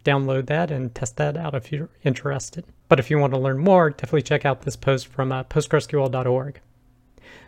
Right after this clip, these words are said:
The next piece of content is related to that C V E that was fixed in these releases.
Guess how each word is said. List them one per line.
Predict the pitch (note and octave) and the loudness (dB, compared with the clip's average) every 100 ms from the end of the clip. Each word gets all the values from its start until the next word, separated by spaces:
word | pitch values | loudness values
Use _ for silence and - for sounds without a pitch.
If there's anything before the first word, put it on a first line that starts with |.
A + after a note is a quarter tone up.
| - | -2
The | E3+ | 0
next | A#3 | 2
piece | - G#3 | 4 4
of | D#3+ | 2
content | - C3 D3 G#3 | 0 2 2 0
is | D3 | -2
related | D3 D3 D#3 C#3+ | 0 0 0 -2
to | - | -2
that | D3 D3+ - | -2 -2 -4
C | D#3 | -4
V | C#3 | -2
E | E3+ F#3+ G3 D#3 B2+ _ | -4 -2 -2 -2 -8 _
that | - C#3+ | 0 0
was | B2 | 0
fixed | - D3 - C#3+ | 0 0 0 -2
in | C3 | 0
these | B2 - | -2 -6
releases. | B2 B2 A#2 C#3 - | -6 -4 -2 -4 -4